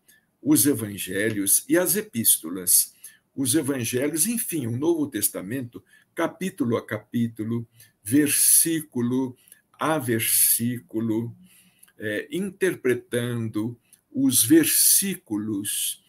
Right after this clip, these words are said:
de cada capítulo de O Novo Testamento,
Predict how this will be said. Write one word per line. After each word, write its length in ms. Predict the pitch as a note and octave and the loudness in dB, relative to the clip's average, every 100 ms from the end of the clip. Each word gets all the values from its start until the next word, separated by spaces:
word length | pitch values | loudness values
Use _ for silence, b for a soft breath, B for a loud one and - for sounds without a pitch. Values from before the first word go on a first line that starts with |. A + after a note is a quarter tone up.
| b b b | b b b
de 480 | A2+ G#2+ A2 A2 G2+ | -10 -6 -2 -2 -4
cada 260 | - F#3 - | -2 -2 -2
capítulo 1000 | - A2+ - A2+ A2+ A2+ A2 A2+ A2+ A2+ _ b b - | -2 -4 -4 -4 -4 -2 -2 -2 -2 -6 _ b b -14
de 760 | G#2+ A#2 A#2 A2+ A2+ G#2+ G2 - | -6 0 2 2 0 -2 -6 -6
O 140 | C#3 D3 | -2 2
Novo 360 | B2 A2 G2+ | 4 2 0
Testamento, 1120 | G2 G2 - D3+ C3 A#2 A2+ A2+ A2+ G#2+ A#2 | -8 -2 -2 -2 -2 -2 -2 -2 -6 -8 -10